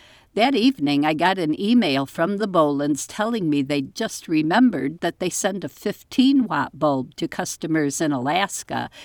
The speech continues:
and that might be a better choice here in Duluth, too.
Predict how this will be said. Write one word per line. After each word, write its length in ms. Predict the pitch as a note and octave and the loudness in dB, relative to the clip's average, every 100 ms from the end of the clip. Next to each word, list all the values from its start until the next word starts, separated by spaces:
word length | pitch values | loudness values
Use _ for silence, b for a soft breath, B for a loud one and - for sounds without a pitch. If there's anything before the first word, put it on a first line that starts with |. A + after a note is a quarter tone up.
| B | B
and 160 | F#3 F3 | -8 -4
that 220 | A3 A3+ | -2 -2
might 320 | F3+ G3+ C#4+ - | -6 -4 -4 -4
be 160 | B3 A3+ | -4 -2
a 60 | |
better 280 | F3 F3+ F#3 | -2 -4 -4
choice 500 | F3 - E3 D#3+ - | -6 -8 -4 -4 -6
here 240 | - D#3+ D#3+ | -4 -2 0
in 180 | D3 | -2
Duluth, 600 | C3+ C3 D#3 A3 - - | -4 -2 -2 -2 -4 -12
too. 380 | - A#3 F#3 - | -4 0 0 -2